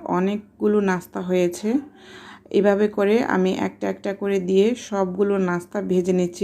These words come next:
পরেরগুলো কিন্তু আরও বেশি সুন্দর হয়েছে দেখুন,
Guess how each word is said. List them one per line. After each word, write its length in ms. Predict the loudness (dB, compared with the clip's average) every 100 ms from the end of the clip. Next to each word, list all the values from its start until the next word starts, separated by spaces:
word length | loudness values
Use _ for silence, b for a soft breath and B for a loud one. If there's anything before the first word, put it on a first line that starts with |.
| -4
পরেরগুলো 520 | -2 0 0 0 0 0
কিন্তু 260 | 0 -2 -2 0
আরও 220 | 0 0
বেশি 280 | 0 -2 -4
সুন্দর 360 | -6 -2 0 0
হয়েছে 340 | 2 0 0 -2
দেখুন, 380 | -2 -2 0